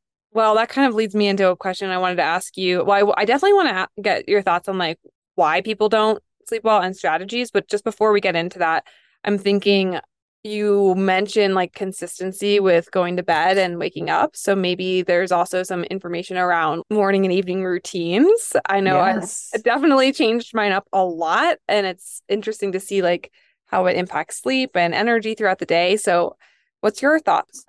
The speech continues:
Speaker 2: Two things that are pretty key in the morning. One we just touched on is the regular wake up time.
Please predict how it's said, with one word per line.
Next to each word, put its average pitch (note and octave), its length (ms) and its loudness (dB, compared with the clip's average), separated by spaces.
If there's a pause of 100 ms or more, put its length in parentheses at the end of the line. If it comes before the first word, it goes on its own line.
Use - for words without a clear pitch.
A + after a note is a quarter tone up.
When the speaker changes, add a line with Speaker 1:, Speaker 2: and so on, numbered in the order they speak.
(240)
Speaker 2:
Two C#4+ 220 2
things F3+ 320 0
that E3+ 100 2
are D#3+ 80 4
pretty D#3 320 -2
key D#3+ 160 -4
in D3 140 0
the C#3+ 40 0
morning. C#3+ 360 -2
One D#3+ 160 -2
we D#3 100 0
just D3+ 220 -4
touched C#3+ 260 -6
on C#3+ 180 -2
is C#3+ 140 -6
the D3 80 0
regular C#3+ 380 0
wake C3 240 -2
up - 160 -6
time. - 420 -14